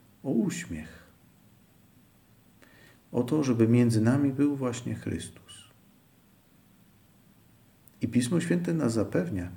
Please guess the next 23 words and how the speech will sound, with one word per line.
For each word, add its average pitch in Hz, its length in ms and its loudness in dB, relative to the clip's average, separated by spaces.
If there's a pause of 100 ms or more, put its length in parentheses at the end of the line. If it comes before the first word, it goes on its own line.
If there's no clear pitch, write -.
(260)
że 107 140 2
On 117 160 6
będzie 165 340 2
z 85 140 -8
nami. 78 240 -8 (1300)
Pan 90 160 -2
Bóg 110 200 6
jest 131 180 6
przecież - 640 -4
Bogiem 90 340 0
wiernym 101 440 0 (1000)
i 101 100 2
widzi 143 520 4 (400)
bardzo 101 320 2
dobrze 120 320 6
nasze 87 260 0
potrzeby, 131 520 2
zanim 131 400 4
o 82 60 2
nich 85 180 0
pomyślimy. 80 640 -8 (3250)
Wspólna 143 460 2
modlitwa, 92 600 -4